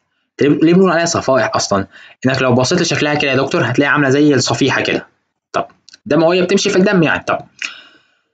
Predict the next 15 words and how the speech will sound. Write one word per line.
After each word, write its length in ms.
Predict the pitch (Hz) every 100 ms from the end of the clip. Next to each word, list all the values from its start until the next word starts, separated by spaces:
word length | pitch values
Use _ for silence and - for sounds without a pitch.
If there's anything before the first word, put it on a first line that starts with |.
| _ _ _ -
يا 80 | 147
دكتور، 420 | 196 196 147 143 143
الأوريجين 540 | 147 185 165 113 110 131
أو 140 | 131
المنشأ 460 | 131 165 180 185 165
بتاعها 600 | 175 170 117 - - - _ 104
develop 440 | 123 120 160 180 170
from، 440 | - 175 170 110 - _ _
طلعت 440 | 165 175 156 165 160
من 260 | 156 120
أو 180 | 110 120
جت 220 | 147 160
من 240 | 156 131 85 _ _ _ _
خلية 640 | - 123 151 190 180 175 -
اسمها 540 | - - 147 165 165